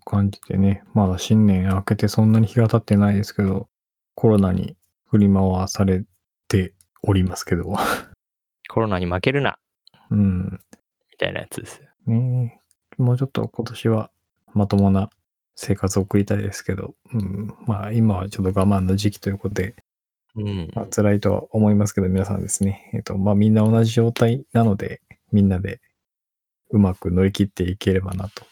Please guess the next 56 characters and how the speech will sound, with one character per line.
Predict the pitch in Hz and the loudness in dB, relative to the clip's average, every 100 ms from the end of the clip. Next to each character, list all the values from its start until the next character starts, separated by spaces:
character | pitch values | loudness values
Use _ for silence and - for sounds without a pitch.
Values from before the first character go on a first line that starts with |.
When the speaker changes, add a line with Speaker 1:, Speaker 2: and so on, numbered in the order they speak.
| - | -2
Speaker 1:
い | 95 | -2
う | |
と | 104 | -2
こ | 104 104 | -6 -6
ろ | 104 | -6
で | 104 | -6
す | - | -4
ね。 | 107 104 - _ _ _ - 104 | -2 -2 -4 _ _ _ -20 -10
Speaker 2:
う | 95 | -8
ん。 | 90 87 92 _ _ _ _ - | -6 -8 -16 _ _ _ _ -6
ま | 180 | -4
あ | 123 | -2
ね、 | 98 98 - | -2 -4 -6
こ | - 175 | -2 0
う | 226 | 0
い | 220 | -2
う | |
状 | 220 220 | -2 -2
況 | 226 226 - _ _ _ _ - | -2 -2 -4 _ _ _ _ -6
で | 117 117 | -4 -2
す | |
け | - 87 | -2 -2
ど、 | - | -4
こ | - 143 | -2 0
う | 165 | 2
い | |
う | |
状 | 165 165 | 0 0
況 | - 160 160 156 | 2 2 2 -2
だ | 151 147 | -2 0
か | 127 | 0
ら | |
こ | - | -2
そ | - 90 | -2 -2
で | 90 | 0
き | 107 | 0
る | |
こ | 95 87 | 0 -2
と | |
っ | 85 | -2
て | 82 | -4
い | |
う | 82 | -4
の | 80 | -4
は | |
多 | - 139 | -2 0
々 | 110 | 0
あ | 135 | 0
る | 139 | 0
と | 92 | 0
思 | 90 82 | 0 -4
う | |
ん | - | -8
で。 | - - 110 | -16 -6 2
Speaker 1:
う | |
ん。 | 104 92 | 2 2